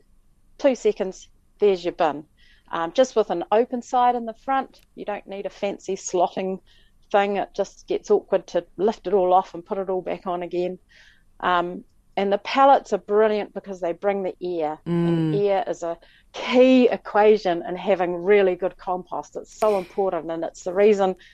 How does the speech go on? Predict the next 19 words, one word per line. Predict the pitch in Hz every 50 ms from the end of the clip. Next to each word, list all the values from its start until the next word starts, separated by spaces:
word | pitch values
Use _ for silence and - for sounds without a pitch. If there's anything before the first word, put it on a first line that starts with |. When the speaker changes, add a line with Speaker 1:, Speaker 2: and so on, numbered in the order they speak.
| _ _ _ _ _ _ _ _ _ -
Speaker 1:
I'm | 170 170 180 185
not | 196 208 226 233
a | 240 226
fan | - - - 214 208 196 190 185 180
of | 175 - -
those | 180 170 175 170 165 - - _ _ _ _ _ _ _ _ _ _ _ _ _ _ _ _ _ -
black | 202 202 196 - - - -
plastic | - - 190 185 - - - - - _
bins. | - 165 147 147 156 156 - - - _ _ _ -
Not | 175 180 202 208 196
Speaker 2:
Mm. | 190
Speaker 1:
enough | 185 180 175 165 - - -
air. | - 165 156 143 143 -
Speaker 2:
Not | 160 165 -
getting | - 160 165 160 165
enough | 160 156 156 -
air | 175 165 180 190 180
in. | 175 180
Speaker 1:
And | 180 175 -